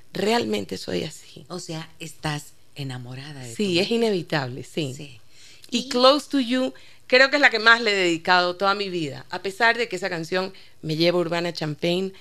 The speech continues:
Speaker 1: a la Universidad de Illinois, donde estudiaba mi papi, a estos niños que descubrían una nueva cultura.
Speaker 2: Ujú. Y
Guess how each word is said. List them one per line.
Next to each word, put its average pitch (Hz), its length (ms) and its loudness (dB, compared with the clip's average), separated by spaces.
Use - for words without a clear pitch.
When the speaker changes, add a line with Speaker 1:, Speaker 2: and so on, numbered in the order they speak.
Speaker 1:
a 151 100 -4
la 156 100 -2
Universidad 147 420 -2
de 160 60 0
Illinois, 160 400 0
donde 165 200 -4
estudiaba 160 400 -2
mi 160 100 -4
papi, 170 500 -4
a - 100 -6
estos 160 260 -8
niños 165 720 -4
que 151 320 -4
descubrían 156 640 -4
una 147 200 -10
nueva 147 220 -12
cultura. 131 500 -18
Speaker 2:
Ujú. 226 460 -14
Y 247 400 -10